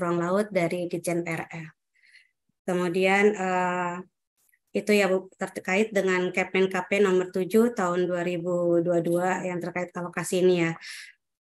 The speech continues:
Eh, terkait ini kami memang s-, saat ini sedang melakukan evaluasi, eh,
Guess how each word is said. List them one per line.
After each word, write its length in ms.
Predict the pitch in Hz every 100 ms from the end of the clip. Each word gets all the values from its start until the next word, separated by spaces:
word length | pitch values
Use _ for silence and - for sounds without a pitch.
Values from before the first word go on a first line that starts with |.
| -
Eh, 720 | 185 180 175 175 175 175 170 170 170 _ _ _ _ _ _ _ _ _ _ - - -
terkait 320 | 202 202 196
ini 560 | 196 185 190 254 285 285
kami 160 | 202
memang 400 | 233 202 196 190
s-, 480 | 190 - - - 208
saat 240 | 208 190 196
ini 160 | 220
sedang 400 | 240 202 180 180
melakukan 400 | 180 175 180 214
evaluasi, 960 | 196 196 180 180 170 175 185 190 202 -
eh, 400 | 196 180 175